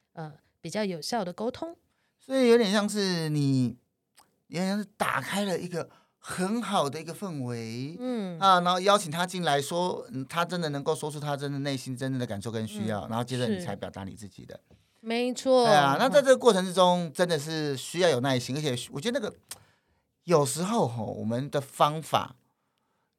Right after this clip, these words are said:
Speaker 2: 是不错，可是有更重要的东西是那个，
Speaker 1: 嗯。
Speaker 2: 那个叫做气氛。
Speaker 1: 气氛。
Speaker 2: 那个叫做两个人的关系的状态。
Speaker 1: 对啊，一个人之所以愿意开口讲话，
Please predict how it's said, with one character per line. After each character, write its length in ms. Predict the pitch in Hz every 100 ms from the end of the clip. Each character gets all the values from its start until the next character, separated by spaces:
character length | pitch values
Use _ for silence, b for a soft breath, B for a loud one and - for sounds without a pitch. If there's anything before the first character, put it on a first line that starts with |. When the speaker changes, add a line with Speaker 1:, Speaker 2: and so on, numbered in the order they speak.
| _ _ -
Speaker 2:
是 160 | -
不 160 | 139 113
错， 460 | - 113 - - -
可 160 | -
是 140 | - 165
有 120 | 131
更 240 | 127 165
重 180 | 147 151
要 80 | 127
的 60 |
东 160 | 113 107
西 140 | -
是 160 | 95 -
那 100 | 95
个， 120 | -
Speaker 1:
嗯。 60 | - _ _ _ _ _ _ _
Speaker 2:
那 100 | 147
个 60 | 135
叫 100 | 127
做 260 | 120 110 - _ _ _ _ _ _
气 240 | - - 214
氛。 220 | - 123 - _ _ _ _
Speaker 1:
气 260 | - 277 185
氛。 280 | - 175 175 _ _
Speaker 2:
那 140 | 185
个 100 | 160
叫 140 | 143 151
做 200 | 147 127 _
两 280 | 147 151 131
个 140 | 143
人 140 | 139 147
的 80 |
关 260 | 147 175 165
系 180 | 160 165
的 80 | 143
状 280 | - 190
态。 240 | 131 104 107 _ _ _
Speaker 1:
对 200 | 311 302
啊， 340 | 247 208 190 190 B B B
一 100 | 370
个 160 | 370 247
人 180 | 208 202
之 160 | 240
所 280 | - 208 185
以 80 | 180
愿 320 | 170 220 208
意 400 | 202 190 175 139 -
开 240 | - 196
口 240 | 196 190 165
讲 240 | - 127
话， 400 | 143 190 170 170